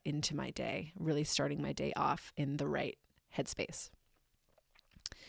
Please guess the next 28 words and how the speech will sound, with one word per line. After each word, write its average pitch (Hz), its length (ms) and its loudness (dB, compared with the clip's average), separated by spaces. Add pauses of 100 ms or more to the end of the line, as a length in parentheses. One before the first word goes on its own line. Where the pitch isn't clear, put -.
(400)
And 202 140 12
then 196 160 12
even 208 260 12
more 175 180 12
recently, 165 840 8
during 175 460 12
this - 580 8
whole 165 560 10
covid 165 380 8
nineteen 175 800 8
situation, 151 960 2 (880)
there 185 280 12
was 175 320 12
one 214 300 12
week, 185 280 12
I 202 60 8
think 247 160 8
it 294 40 10
was, 269 120 12
like, 214 140 10
the 180 100 10
second 160 500 8
week 147 420 0
that 135 160 -4
this 131 140 0
was 143 140 0
all 143 140 2
happening, 135 600 -2